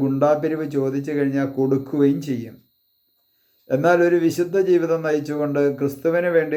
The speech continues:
ക്രിസ്തുവിൻ്റെ സു-, സുവിശേഷവുമായിട്ട് ഏതെങ്കിലും വ്യക്തികൾ ഇറങ്ങിക്കഴിഞ്ഞാൽ ആ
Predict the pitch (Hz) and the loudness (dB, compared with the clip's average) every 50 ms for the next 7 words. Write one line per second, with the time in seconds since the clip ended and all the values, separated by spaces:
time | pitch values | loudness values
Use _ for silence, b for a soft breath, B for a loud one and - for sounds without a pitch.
0 | 147 143 143 139 - - 151 151 165 165 165 165 - - 139 131 139 143 139 - | -2 -2 -2 -4 -2 -2 -4 -4 -2 0 0 0 0 0 -6 -6 -6 -6 -8 -6
1 | 135 139 151 - - 165 180 180 - 180 180 175 165 160 147 147 147 139 143 139 | -6 -4 -4 -4 -4 -4 -4 -2 -4 -4 -6 -4 -2 -2 0 0 0 0 0 0
2 | 139 143 147 151 151 151 147 143 139 131 131 - 147 147 151 147 143 135 135 139 | 0 0 -2 -2 -4 -4 -2 -2 -2 -2 -2 -2 -6 -4 -2 -2 -2 -2 -2 -4
3 | 151 151 151 143 135 135 135 135 131 127 123 - B B B B B B 123 131 | -4 -2 -2 0 0 0 0 -2 -2 -2 -4 -8 B B B B B B -2 0
4 | 143 | 0